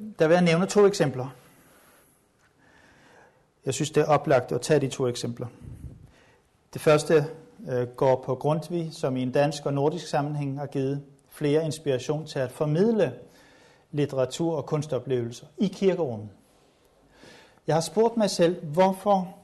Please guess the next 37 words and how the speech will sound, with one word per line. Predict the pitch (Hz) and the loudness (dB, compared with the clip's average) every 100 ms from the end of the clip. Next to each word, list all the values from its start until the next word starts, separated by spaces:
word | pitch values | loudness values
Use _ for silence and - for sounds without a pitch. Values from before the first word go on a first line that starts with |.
| _ - | _ -4
netop | 165 165 170 170 - | 2 2 2 -2 -4
han | - 220 208 | 0 0 0
har | 190 180 | -2 -2
evnet | 170 156 147 147 | 2 2 2 -2
det. | 131 113 - _ _ _ _ _ _ _ _ 247 233 _ _ 262 - _ _ _ _ _ - | -4 -6 -16 _ _ _ _ _ _ _ _ -20 -20 _ _ -20 -20 _ _ _ _ _ 2
Jeg | 214 | 2
tror, | 220 202 190 | 4 6 6
at | 180 | 6
Grundtvig | 175 190 190 208 | 4 4 4 2
hører | 185 170 | 6 6
til | 170 165 | 4 2
dem, | 165 | 2
der | 175 | 2
har | 160 147 | 0 -2
set, | - 208 208 202 | 2 2 2 0
at | 165 151 | -4 -4
vi | 165 | -2
ikke | 196 170 185 | 2 2 4
bare | 156 139 | 4 4
skal | 143 - 143 147 - | 0 0 0 0 -6
foragte | - 160 165 139 - 151 | -4 0 0 -2 -4 -6
kroppen. | - 123 - 107 - _ _ 165 | -4 -6 -6 -12 -14 _ _ -10
At | 147 | -2
vi | 160 | -2
ikke | 156 - | -2 0
bare | 160 165 185 180 | 4 4 4 0
skal | - 175 143 | 0 2 2
foragte | - 160 165 143 - 147 | 2 2 2 2 0 0
verden | 147 135 143 | 4 4 2
og | 139 | -2
tale | - 147 143 247 | 2 2 4 6
ild-, | 190 170 - 196 226 | 4 4 0 -2 4
ilde | 190 170 | 6 6
og | 160 165 | 6 6
ondt | 180 160 | 6 4
om | 139 | -2
dem. | 117 | -4